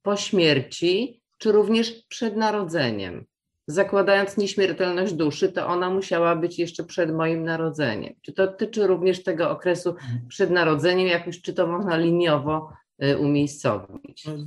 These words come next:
Speaker 2: no, znaczy, tu, tu też odpowiem jako z perspektywy katolickiej, bo nie, e, e, dusza, dusza nie istnieje przed moim narodzeniem, e, e, e, przed moim pojawieniem się na ziemi.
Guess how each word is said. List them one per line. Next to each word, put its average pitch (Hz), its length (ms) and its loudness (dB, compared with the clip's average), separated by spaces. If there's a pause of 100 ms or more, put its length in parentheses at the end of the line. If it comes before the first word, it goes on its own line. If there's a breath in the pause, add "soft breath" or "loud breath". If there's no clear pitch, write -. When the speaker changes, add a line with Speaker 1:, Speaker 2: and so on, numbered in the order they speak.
Speaker 2:
no, 156 100 -8
znaczy, 160 300 -6
tu, - 120 -14
tu 165 140 -2
też 165 240 0
odpowiem 156 440 0
jako 156 480 -4
z - 100 -6
perspektywy 147 560 -6
katolickiej, 147 640 -6
bo 139 200 -4
nie, 156 300 -2
e, 147 40 -2
e, 143 420 -2
dusza, 151 400 -6
dusza 156 340 -6
nie 156 140 0
istnieje 160 360 -2
przed 131 200 -12
moim 127 260 0
narodzeniem, 123 480 -2
e, 120 40 -6 (160)
e, 139 340 -8
e, 139 40 -6 (100)
przed 147 200 -10
moim 135 260 -2
pojawieniem 139 480 -4
się 147 140 -10
na 135 120 -4
ziemi. 135 280 -4